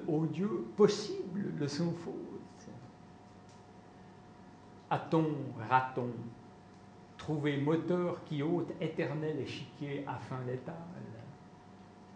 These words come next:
Oui. C'est l'amour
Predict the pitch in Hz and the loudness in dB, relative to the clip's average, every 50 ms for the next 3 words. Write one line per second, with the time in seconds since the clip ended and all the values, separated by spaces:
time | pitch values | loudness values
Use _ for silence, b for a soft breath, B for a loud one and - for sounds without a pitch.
0 | - - - - - - - - - - - - - - 101 95 95 - - - | -18 -18 -20 -20 -20 -20 -20 -20 -20 -20 -16 -10 -8 -6 -6 -6 -8 -10 -12 -16
1 | - - - - - - - - - - - - - - - - - - - - | -18 -18 -20 -20 -20 -20 -20 -20 -20 -20 -18 -18 -18 -18 -18 -18 -18 -18 -20 -18
2 | - - - - - - - - - - - - - - 185 170 160 165 175 190 | -20 -20 -18 -18 -18 -18 -20 -20 -20 -20 -18 -12 -2 2 4 6 6 6 6 6
3 | 175 135 117 110 107 | 4 4 2 0 -2